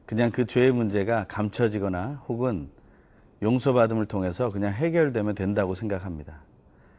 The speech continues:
하지만 그 죄가 계속 쌓이게 되면 사실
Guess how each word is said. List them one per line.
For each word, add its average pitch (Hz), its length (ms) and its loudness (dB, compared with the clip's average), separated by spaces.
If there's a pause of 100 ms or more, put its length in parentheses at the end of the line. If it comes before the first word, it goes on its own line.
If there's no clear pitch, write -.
(420)
하지만 147 360 2
그 139 180 -2
죄가 120 340 2
계속 104 380 -2
쌓이게 107 340 0
되면 87 420 -4 (1300)
사실 117 480 0